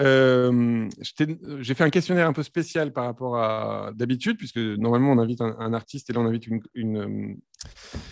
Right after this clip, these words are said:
ça y est, je suis fatigué aussi. <laughs> Une conservatrice du musée d'Orsay. Euh, je t'ai demandé un livre, une exposition, un texte, un événement dont tu étais particulièrement fier de, dans, dans ta carrière,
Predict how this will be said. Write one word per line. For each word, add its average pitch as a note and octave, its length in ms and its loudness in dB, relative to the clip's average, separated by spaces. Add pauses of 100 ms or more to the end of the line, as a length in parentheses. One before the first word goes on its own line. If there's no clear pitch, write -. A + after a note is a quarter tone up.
(240)
ça - 100 -8
y A2+ 40 -4
est, A#2+ 60 -8
je - 60 -12
suis A2+ 140 -16
fatigué A2+ 360 -6
aussi. - 180 -4
<laughs> - 1700 2
Une C#3+ 100 -4
conservatrice D3+ 580 2
du C#3+ 80 2
musée C3 180 6
d'Orsay. A#2+ 400 0 (680)
Euh, B2+ 380 6
je A#2 60 -8
t'ai D#3 100 0
demandé F3 260 2
un C#3 280 2
livre, D#3+ 280 -4
une D3+ 60 -2
exposition, D#3+ 520 -6
un C3+ 60 0
texte, - 480 -6 (120)
un C3 120 0
événement E3+ 400 4
dont C3+ 180 0
tu A2+ 100 -8
étais A#2+ 120 -4
particulièrement C3 420 -2
fier D3 380 -2
de, A#2 100 -8
dans, A2+ 220 -8
dans A2+ 120 -6
ta A#2 120 -6
carrière, D3+ 480 -2